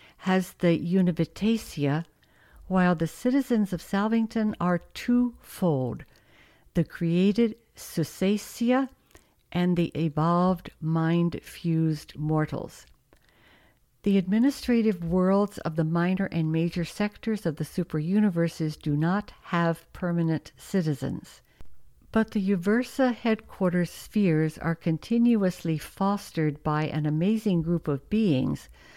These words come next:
known as the Abundanters, the creation of the unrevealed agents of the Ancients of Days, and the seven reflective spirits resident on the capital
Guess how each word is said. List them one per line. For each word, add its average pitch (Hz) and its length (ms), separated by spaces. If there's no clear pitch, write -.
known 214 680
as 175 260
the - 240
Abundanters, 175 1120
the 175 80
creation 190 800
of 160 200
the 165 140
unrevealed 170 840
agents 185 800
of 160 140
the 151 160
Ancients 180 500
of 151 180
Days, 160 600
and 185 140
the 170 80
seven 202 520
reflective 185 760
spirits 156 640
resident 175 800
on 160 160
the 160 80
capital 160 720